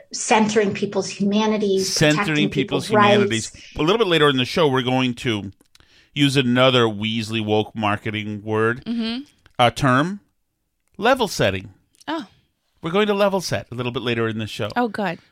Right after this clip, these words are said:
Speaker 2: When you hear somebody say level set, know that they are full of bleep, and you are being lied to or talked around or over. All right.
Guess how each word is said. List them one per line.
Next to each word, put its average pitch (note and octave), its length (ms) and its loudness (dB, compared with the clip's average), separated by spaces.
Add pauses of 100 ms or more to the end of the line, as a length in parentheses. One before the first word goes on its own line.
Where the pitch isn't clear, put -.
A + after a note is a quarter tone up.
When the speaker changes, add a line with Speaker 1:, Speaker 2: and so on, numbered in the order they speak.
Speaker 2:
When D#3 120 0
you F3+ 80 -2
hear A3+ 340 -2
somebody G3 360 -4
say D#3+ 220 2
level G3 340 0
set, - 460 -4 (460)
know F#3 420 2
that A#3+ 120 -4
they G3 140 0
are F#3 80 2
full D3 260 0
of C3+ 120 -2
bleep, - 240 -6 (420)
and A2+ 340 0
you A#2+ 140 2
are B2+ 80 2
being C#3 260 0
lied F3+ 460 2
to G3+ 260 -4
or C#3 240 0
talked - 500 -4 (120)
around E3+ 480 2
or D3+ 160 2
over. A#2 260 0 (760)
All F3 160 6
right. C#3 200 6